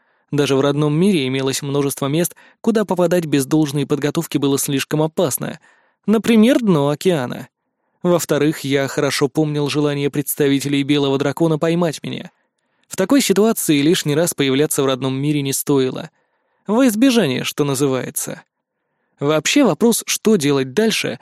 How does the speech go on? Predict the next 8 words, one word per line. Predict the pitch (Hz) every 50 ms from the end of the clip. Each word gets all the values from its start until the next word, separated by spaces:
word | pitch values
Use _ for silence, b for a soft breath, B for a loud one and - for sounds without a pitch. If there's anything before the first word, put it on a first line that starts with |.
| b b b
сейчас | - - - 143 - - 208 214
вставал | - - - 147 143 147 175 180
передо | 151 151 143 139 139 135
мной | 139 151 156 147 135
уже | 120 135 143
в | - _
полный | - 143 135 127 127 135 135 127
рост. | - - - - _ -